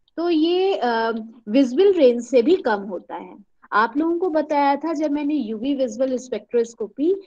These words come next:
या फोटोमेट्री की बात की थी, तो हमने उसमें बताया था कि जब एनर्जी एब्जॉर्ब होती है,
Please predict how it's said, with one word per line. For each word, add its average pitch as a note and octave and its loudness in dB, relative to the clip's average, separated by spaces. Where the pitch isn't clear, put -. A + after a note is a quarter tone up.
या A3 -4
फोटोमेट्री A#3 -4
की D4+ -2
बात A3 -2
की G#3 -12
थी, F4+ -2
तो D4+ -4
हमने D4 0
उसमें D#4+ -6
बताया G3+ -4
था C4+ -6
कि D#4+ 0
जब E4 -4
एनर्जी G#3+ -4
एब्जॉर्ब A#3 -4
होती A3 -6
है, E4+ -4